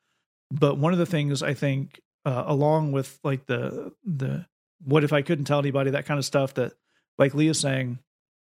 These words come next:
those are all very helpful things to do beforehand to just get in the right mindset. So when you go into this interaction, going in with the right mindset and the right heart is gonna make a lot of other stuff, those details come together a lot better, I think.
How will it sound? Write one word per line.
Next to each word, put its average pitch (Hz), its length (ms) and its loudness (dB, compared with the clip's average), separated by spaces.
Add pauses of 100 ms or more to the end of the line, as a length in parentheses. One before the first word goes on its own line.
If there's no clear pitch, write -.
(220)
those 160 160 4
are 175 60 -2
all 180 180 2
very 170 200 2
helpful 156 340 0
things 156 360 0
to - 180 -8
do 156 100 4
beforehand 139 960 0 (460)
to 170 60 2
just 202 180 2
get 240 100 6
in 208 60 0
the 202 80 0
right 180 220 2
mindset. 156 600 -2 (140)
So 151 80 2
when 147 120 4
you 139 120 2
go 151 240 2
into 160 220 0
this 151 200 0
interaction, 127 720 -2 (560)
going 160 260 4
in 156 100 0
with 147 100 -2
the 151 60 0
right 143 200 2
mindset 139 240 -4
and 135 100 -2
the 135 40 0
right 135 140 0
heart 139 200 0
is 135 100 -4
gonna 156 180 2
make 131 300 0
a - 80 -6
lot 131 240 -2
of 127 80 -4
other 127 180 -2
stuff, 123 340 -2
those 135 160 0
details 131 500 0
come 135 140 -2
together 131 240 0
a 135 60 0
lot 127 200 -4
better, 127 400 -4
I - 60 -4
think. - 420 -6